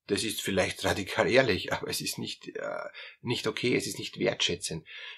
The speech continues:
Und deshalb hilft die blanke, radikale Ehrlichkeit in meiner Wahrnehmung nix, ähm, weil ich kann mir das denken, dass die Person, ähm, eine schlechte Eigenschaft hat, was auch immer,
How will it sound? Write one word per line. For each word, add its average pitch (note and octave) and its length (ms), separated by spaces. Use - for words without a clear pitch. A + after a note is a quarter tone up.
Und G2+ 200
deshalb A2+ 300
hilft B2+ 300
die A#2 60
blanke, C#3+ 840
radikale G#2+ 640
Ehrlichkeit G#2+ 720
in G#2+ 160
meiner G#2 260
Wahrnehmung A2 480
nix, - 460
ähm, G2 500
weil G#2 300
ich F2 140
kann G#2+ 140
mir A2 80
das A2 200
denken, A2 400
dass G#2 160
die - 120
Person, G#2 480
ähm, G2 460
eine G2+ 200
schlechte G2 400
Eigenschaft G#2 480
hat, - 280
was F#2 180
auch F#2 100
immer, G#2 320